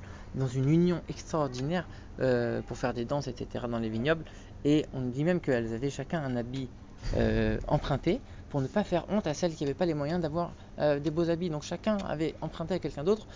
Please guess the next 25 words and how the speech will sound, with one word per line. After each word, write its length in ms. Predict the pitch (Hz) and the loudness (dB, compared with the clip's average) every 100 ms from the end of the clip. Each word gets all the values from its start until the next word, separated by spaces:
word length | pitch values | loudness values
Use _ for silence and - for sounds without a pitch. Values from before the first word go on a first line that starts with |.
| - - | -14 -8
pour 140 | 160 - | -6 2
qu'elles 480 | 170 170 - 151 | 4 4 0 -4
soient 220 | 147 - 160 | -4 -4 -4
toutes 200 | 190 180 | -2 -2
à 40 | |
peu 120 | 143 | -2
près 160 | - 147 | -2 -2
pareilles 340 | 135 131 185 | -2 0 0
et 60 | 160 | 0
comme 140 | 139 | -2
ça, 100 | 135 | -4
il 40 | 156 | -4
n'y 60 | |
a 20 | |
pas 120 | 135 147 | -2 -2
de 100 | 139 | -2
différence. 460 | 131 - 160 190 - - - | -4 -6 -4 -6 -8 -14 -8
Donc 140 | - 147 | -6 -2
il 40 | |
y 20 | |
avait 120 | 147 170 | 0 0
vraiment 240 | 156 180 | 2 4
une 160 | 156 139 | 4 2
union 320 | 139 170 202 | 4 4 4
extraordinaire. 720 | 165 - - 135 127 143 | 2 -2 -2 0 0 0